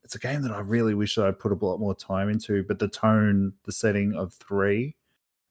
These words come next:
um, that, just that primal roar that they gave yelling out at 'em,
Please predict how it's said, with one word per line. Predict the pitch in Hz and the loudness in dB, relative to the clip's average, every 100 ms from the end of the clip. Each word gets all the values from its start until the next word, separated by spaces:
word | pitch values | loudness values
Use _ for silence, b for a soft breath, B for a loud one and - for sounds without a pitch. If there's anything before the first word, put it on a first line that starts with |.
| - | -4
um, | 92 95 92 90 - | 0 0 0 -2 -6
that, | - | -10
just | - 135 | -2 2
that | 104 - | 2 2
primal | - 107 98 90 82 | 2 4 6 2 2
roar | 87 92 95 85 - - _ - | 4 6 6 6 2 -6 _ -8
that | 87 | -6
they | 85 | -4
gave | 85 85 80 - _ _ _ _ _ _ | -2 -2 -4 -8 _ _ _ _ _ _
yelling | - 92 90 90 | -2 0 0 -2
out | 87 90 82 - | -2 -4 -6 -8
at | 90 | -6
'em, | 90 87 | -6 -8